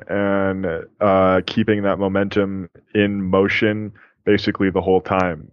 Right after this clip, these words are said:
Uh, you know, if you're either going to, you know, wind up all your energy and then pause for a second and then explode, that's great. Or you just keep one continuous motion. You know, either way, there's different players that have, that's worked for each.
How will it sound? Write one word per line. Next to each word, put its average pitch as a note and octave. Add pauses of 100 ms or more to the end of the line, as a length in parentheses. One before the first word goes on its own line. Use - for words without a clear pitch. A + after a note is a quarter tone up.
Uh, F2+ (380)
you G2
know, F#2 (440)
if -
you're G#2+
either A2
going G#2
to, G2
you G2
know, F2+ (320)
wind G#2+
up G#2+
all G#2
your G#2
energy G#2
and F#2+
then F#2+
pause G#2
for G#2
a G#2
second G#2
and F#2+
then G2
explode, A2 (560)
that's G2
great. A#2 (480)
Or G#2
you G2
just F#2+
keep G#2
one G#2
continuous G2+
motion. B2+
You A2
know, G2
either G#2
way, G2+
there's F#2+ (160)
different G2
players G2
that F#2+
have, F#2
that's F#2
worked F#2+
for F#2
each. G2+